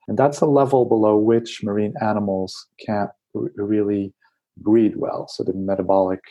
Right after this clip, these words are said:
rate really slows down, and the livelihood of most, uh, marine organisms is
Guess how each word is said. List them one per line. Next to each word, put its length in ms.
rate 520
really 300
slows 340
down, 400
and 340
the 100
livelihood 540
of 140
most, 640
uh, 120
marine 320
organisms 880
is 260